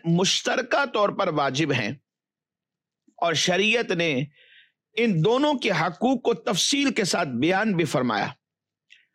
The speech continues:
مردوں کو اپنی بیویوں کے نان نفقہ، سکنا یعنی رہائش اور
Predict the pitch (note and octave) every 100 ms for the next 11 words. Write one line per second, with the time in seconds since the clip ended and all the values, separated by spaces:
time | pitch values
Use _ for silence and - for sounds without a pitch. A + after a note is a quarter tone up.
0 | _ - G2+ F3+ F#3 B3 B3+ A#3+ A3 G#3
1 | G#3+ F#3 C3 D3+ F3+ G3+ B3+ C4 G3+ G3+
2 | D#3+ E3+ E3 D3 C#3+ - G#3 D3+ - _
3 | _ _ - _ - - - G3 A3+ G#3+
4 | G#3 D3 - _ _ _ _ _ _ -
5 | F3 G#3 A#3 E3+ C3+ C3 D#3 G3 A#3 E3+
6 | - - _ - G3